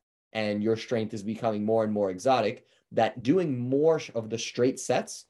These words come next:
especially with compound movements, even though you can do it and pharmacologically you're able to handle it,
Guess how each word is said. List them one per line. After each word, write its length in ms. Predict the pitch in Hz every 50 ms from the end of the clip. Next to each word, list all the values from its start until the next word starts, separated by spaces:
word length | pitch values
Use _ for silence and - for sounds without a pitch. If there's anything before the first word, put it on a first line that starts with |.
| _ _ -
especially 360 | - - - 143 139 - 160
with 180 | 143 123 107 120
compound 480 | - - 120 127 131 143 147 135 131
movements, 520 | 127 127 139 143 165 202 220 226 - - - _ _ _ _ _ _ _ _ _ _ _ _ _
even 220 | - 208 240 285 277
though 80 | 294
you 160 | 294 226 214 -
can 240 | - - 170 123
do 220 | 101 - 117 117 160
it 260 | 339 - - - - _ _ _ _ _ _ _ _ _ _ -
and 120 | 139 135
pharmacologically 960 | 127 - 165 156 156 147 143 131 143 127 120 113 131 139 143 160 - 185 185
you're 120 | 175 139 110
able 200 | 117 135 131 135
to 120 | 131 113 -
handle 340 | - 110 120 139 180 214
it, 180 | 254 302 - -